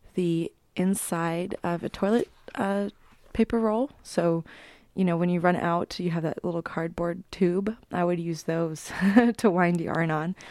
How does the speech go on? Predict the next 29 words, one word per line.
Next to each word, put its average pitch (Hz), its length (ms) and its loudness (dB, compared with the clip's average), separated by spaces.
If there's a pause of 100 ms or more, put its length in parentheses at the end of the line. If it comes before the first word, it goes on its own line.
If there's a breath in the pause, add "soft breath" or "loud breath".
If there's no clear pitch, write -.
(480 loud breath)
Now 170 200 -4
I 156 80 -2
just - 400 -12
do 160 140 0
it 160 140 0 (180)
in 175 120 -6
my 156 140 -8
hands. 151 560 -8
I 156 100 -6
still - 260 -12
don't 156 280 -12
actually - 340 -14
have 156 240 -10
a - 260 -20
proper 156 300 -12
ball 147 260 -10
winder. - 400 -6 (640 loud breath)
But, 165 280 -6 (880)
so 226 140 -2
that's 240 220 2
a 226 40 -4
great - 420 0
book. 302 300 4
If 190 200 -6
you 190 200 -2
have 185 240 -6
any 180 180 -2
interest - 540 -6
in 175 400 -2